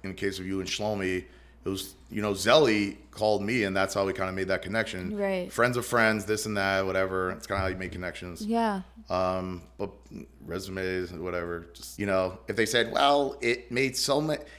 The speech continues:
Speaker 1: look how much good it's done." I'm like, it, you know, it's like, all these resumes, how many matches were set up?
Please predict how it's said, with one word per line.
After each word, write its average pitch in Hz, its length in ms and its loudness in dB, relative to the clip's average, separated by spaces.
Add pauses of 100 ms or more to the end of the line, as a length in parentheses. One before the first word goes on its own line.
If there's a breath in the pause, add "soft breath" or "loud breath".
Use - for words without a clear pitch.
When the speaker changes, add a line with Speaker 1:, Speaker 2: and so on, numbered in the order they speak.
(180 loud breath)
Speaker 1:
look 190 180 6
how 196 180 8
much 165 340 4
good 151 240 6
it's 117 240 4
done." 90 480 2
I'm 110 220 4
like, 110 440 6
it, 113 200 -4
you 117 80 2
know, 110 160 6
it's 107 120 2
like, 107 180 2 (240 loud breath)
all 165 160 8
these 170 220 6
resumes, 123 340 4
how 117 120 4
many 127 180 -2
matches 120 480 4
were 113 120 4
set 120 260 8
up? 123 280 6